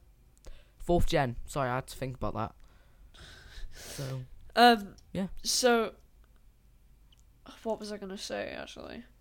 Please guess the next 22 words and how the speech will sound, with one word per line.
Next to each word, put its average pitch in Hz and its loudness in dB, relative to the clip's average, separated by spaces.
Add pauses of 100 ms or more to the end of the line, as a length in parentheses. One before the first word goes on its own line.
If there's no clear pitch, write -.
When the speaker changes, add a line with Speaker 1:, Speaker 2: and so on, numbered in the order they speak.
(360)
Speaker 2:
Yeah, 240 8
so 240 4
I 254 8
started 254 6
off 262 0
with 233 0
that, 214 8
and 214 0
then 233 10
I 240 10
got 247 4
my 220 6
Windows 196 0
slash 208 2
Nokia 208 2
phone, 180 -6 (920)
uh, 202 4 (100)
Speaker 1:
Yeah. 127 0 (420)
Speaker 2:
uh, 208 10
off - 4
my 202 4
father, 233 2